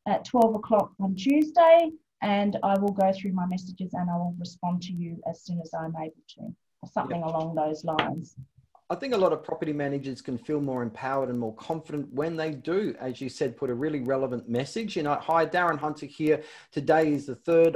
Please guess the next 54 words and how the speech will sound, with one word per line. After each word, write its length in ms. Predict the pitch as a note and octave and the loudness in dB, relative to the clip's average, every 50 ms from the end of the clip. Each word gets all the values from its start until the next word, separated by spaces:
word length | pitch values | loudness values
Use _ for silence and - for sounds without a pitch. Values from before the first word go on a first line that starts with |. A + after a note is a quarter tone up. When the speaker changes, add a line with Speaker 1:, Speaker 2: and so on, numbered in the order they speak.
| - | 2
Speaker 2:
of 300 | - C#3+ D3+ D3+ D3+ D3+ - _ | 2 2 2 2 0 -4 -14 _
September. 840 | - - - C#3 - - - - D#3 D3 D#3 D3+ D3 D3 D3 D3 - - - - - | -12 -4 -4 -4 -4 -4 -8 -6 -4 -2 0 4 6 4 4 4 0 -16 -16 -6 0
I 80 | C#3+ | 0
will 180 | D3 C#3+ E3 F3 | 4 6 6 6
be 220 | E3 E3 D#3 D3+ | 6 4 4 4
out 240 | D3+ D3+ D3 D3 D3 | 6 4 4 2 0
doing 220 | D3 C#3+ C#3+ C#3 C3 | -4 -2 -2 -2 -2
appointments 580 | A2+ - - D#3+ D#3+ D#3+ C#3+ D3+ D3 C#3+ - | -6 -4 -2 0 0 0 0 -2 -6 -4 -4
and 100 | C#3 B2+ | -4 -4
inspections 640 | A#2+ A2+ - - - - D3+ D3 - - D3 C3+ A#2+ | -4 -4 -4 -8 -2 -2 -2 -2 -2 -6 -6 -6 -4
right 220 | B2+ C#3 C#3 C3+ C3+ | 0 2 2 2 2
up 140 | C3 - - | 0 -4 -6
to 60 | A#2+ | -18
two 200 | - - - C#3+ | -14 -4 -2 -2
o'clock. 380 | C3+ C3+ - D3 C3+ C3+ - | -2 0 0 -2 -2 0 0
Leave 180 | E3 E3+ F#3 D#3+ | 0 0 0 0
your 100 | D#3 D3+ | 0 -2
name, 380 | C#3+ C#3 C3+ C#3 C#3 C#3 C3+ C3 _ _ _ - _ - | -2 -2 -2 -2 -2 -2 -4 -8 _ _ _ -20 _ -6
uh, 100 | - A2+ A#2+ | -4 -4 -4
a 20 | |
brief 320 | B2+ A#2+ F3+ A3 A3+ A3+ - | 0 2 2 2 2 0 -4
message 340 | C#3+ C3 - - B2+ A2 | -6 -4 -4 -6 -6 -4
and 80 | B2+ B2+ | -2 -2
your 120 | B2 A#2+ | -2 -2
phone 240 | - - C3 C3 B2+ | -2 -2 -2 0 0
number, 200 | B2 A#2+ A#2 G#2+ - | -2 -2 -2 -4 -6
and 120 | B2 A#2+ | -4 -4
I, 180 | A#2 A#2 A#2 A#2 - - | -2 -2 -2 -4 -4 -2
I 100 | A#2+ A#2+ | -2 -2
should 460 | A#2 - - - - G3+ G#3 F3 D3+ | -2 -4 -6 -2 -2 -2 -2 0 -2
return 400 | E3 E3 - - - D3+ D3+ D3 | -2 -2 -2 -4 -4 -4 -2 -2
your 160 | C#3+ C3+ C3 | -2 -4 -4
call 420 | - _ - D3+ C#3+ C#3+ C#3 C3 - _ _ _ - | -6 _ -2 0 0 0 0 -2 -6 _ _ _ -10
before 420 | C3 A#2+ - - - G3+ F#3+ F#3 - | -10 -10 -8 -4 -4 -2 -2 -2 0
five 200 | D3+ C#3+ C#3 C3+ | 0 0 2 0
o'clock. 340 | C3+ - - C#3 B2+ - - _ - D3+ | -2 -2 -2 -4 -4 -4 -8 _ -2 -2
If 140 | D3+ D3+ D3+ - C#3+ | -2 -2 -2 -10 -8
not, 300 | C#3+ C#3 C3+ C3+ C3 - _ _ _ - | -4 -2 -2 -2 -4 -6 _ _ _ -6
um, 360 | A#2 A#2 A#2 A#2 A#2 A2 - | -4 -2 -2 -2 -2 -4 -4
I'll, 260 | - A#2+ A#2 G#2+ - - - | -4 -4 -4 -4 -4 -6 -4
I'll 200 | A#2 A#2 A#2 A2 | -4 -4 -4 -2
get 220 | A#2+ A#2+ A#2 - - | -2 -2 -2 -2 -2
back 280 | A#2 A2+ A2+ - - - | -2 -2 -2 -4 -10 -12
to 60 | B2 | -8
you 120 | B2 A#2+ A#2 | -8 -8 -8
tomorrow. 560 | - - A#2+ A2+ A2+ G#2+ G#2+ G2+ F#2+ F#2+ - | -10 -8 -6 -4 -4 -2 -2 -2 -4 -4 -4
If 140 | D#3 D3+ F3 | -4 -2 -2
it's 140 | F3 F3 - | -2 -2 -2
an 60 | F3+ | -4
emergency 600 | E3+ E3+ F#3 G3+ G#3 F#3+ G3 A3 G#3 - - E3+ | -2 0 2 2 2 2 2 -2 -2 -4 -4 -8
call, 200 | - - D#3 C#3+ | -6 -2 -4 -2
blah, 180 | B2+ C3 B2+ A#2 | 0 0 0 2
blah," 200 | B2 B2+ A#2+ A#2 | 2 2 2 2
but 240 | B2+ C#3 - - | 2 -2 -2 -2